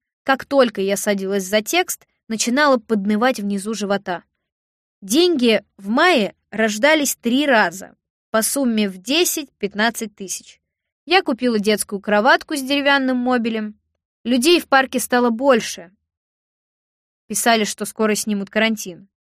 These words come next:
Первого июня рано утром родилась сумма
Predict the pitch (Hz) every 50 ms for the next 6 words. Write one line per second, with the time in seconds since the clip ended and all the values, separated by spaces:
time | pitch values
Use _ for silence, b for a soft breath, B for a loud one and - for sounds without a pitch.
0 | _ _ _ _ _ _ _ _ _ _ - - 311 294 302 269 240 226 247 247
1 | 240 247 240 330 392 427 339 254 208 202 202 202 202 202 208 214 190 - 196 185
2 | 185 180 - _ _ _ - 202 214 202 214 226 277 320 359 330 - - - -
3 | 247 226 202 196 202 208 202 196